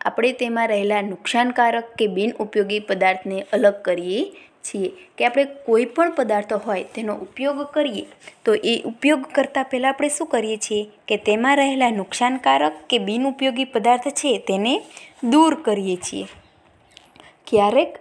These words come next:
આપણે ઉપયોગી ઘટકનો અલગ ઉપયોગ કરવો હોય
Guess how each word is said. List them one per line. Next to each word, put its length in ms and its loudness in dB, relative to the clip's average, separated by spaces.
આપણે 380 -2
ઉપયોગી 440 0
ઘટકનો 580 0
અલગ 340 2
ઉપયોગ 380 0
કરવો 320 4
હોય 280 2